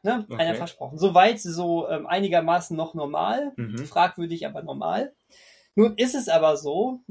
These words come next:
Speaker 1: dass, äh, vor einiger Zeit, äh, Ranma und sein Vater eine Expedition gemacht haben durch die Welt.
Speaker 2: Es kommt,
Speaker 1: Und
Speaker 2: ich, ich sehe, wie ein großes, breites Grinsen auf Daniels Gesicht entsteht. Jetzt gleich kommt, kommt die große
Speaker 1: Und
Speaker 2: Offenbarung.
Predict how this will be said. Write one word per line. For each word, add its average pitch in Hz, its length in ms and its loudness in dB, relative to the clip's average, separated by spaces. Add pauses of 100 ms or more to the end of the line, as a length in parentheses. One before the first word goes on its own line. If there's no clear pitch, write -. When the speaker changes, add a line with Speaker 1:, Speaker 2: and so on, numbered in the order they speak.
Speaker 1:
dass, 165 440 -4
äh, 160 160 -4
vor 156 240 -2
einiger 170 380 -4
Zeit, 170 480 -2 (140)
äh, 175 140 -6
Ranma 165 540 0
und 165 160 -4
sein 156 160 -8
Vater 160 380 -6
eine 156 200 -8
Expedition 175 680 -10
gemacht 143 380 -10
haben 180 500 -8
durch 156 240 -16
die 143 140 -14
Welt. 175 400 -8 (1080)
Speaker 2:
Es 117 80 -10
kommt, 95 140 -2
Speaker 1:
Und 180 60 -8
Speaker 2:
ich, 139 180 -2
ich 131 120 0
sehe, 143 260 4
wie 139 100 4
ein 131 160 4
großes, 131 400 -6
breites 127 300 -2
Grinsen 131 400 -4
auf 110 140 -2
Daniels 117 360 -4
Gesicht 123 300 -8
entsteht. 120 440 -6
Jetzt 123 160 -10
gleich 127 140 0
kommt, - 420 -10 (580)
kommt 131 160 -14
die 131 60 -8
große 135 320 0
Speaker 1:
Und 190 80 0
Speaker 2:
Offenbarung. 117 640 -2